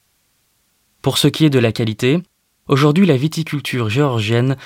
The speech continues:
se trouve à un moment très intéressant de son développement, car les sociétés viticoles géorgiennes,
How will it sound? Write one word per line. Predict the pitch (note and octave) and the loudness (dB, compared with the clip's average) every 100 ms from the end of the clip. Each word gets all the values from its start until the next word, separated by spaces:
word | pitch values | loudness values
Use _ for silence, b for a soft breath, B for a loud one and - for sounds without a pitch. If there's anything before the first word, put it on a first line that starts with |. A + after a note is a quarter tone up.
| B | B
se | - - | -6 -6
trouve | - D3 A#2+ | -2 0 2
à | |
un | A#2+ | 4
moment | B2 B2 | 2 0
très | A#2 - E3 | -2 -2 0
intéressant | C#3 B2+ B2 A#2+ - B2+ | 0 -2 -2 -4 -4 -6
de | A2 | -6
son | - | -4
développement, | G#2+ B2 A2+ G#2+ A2 B2+ E3 b b b b | -2 0 -2 -2 -2 -2 -4 b b b b
car | - D3 | 0 2
les | D#3+ | 2
sociétés | G3+ G3 E3+ D#3 C3 | 0 -2 -2 -2 -2
viticoles | B2+ - - A#2+ | -4 -8 -4 -2
géorgiennes, | G#2+ A2+ G#2+ G#2 A2 G2+ | 0 0 0 0 0 -2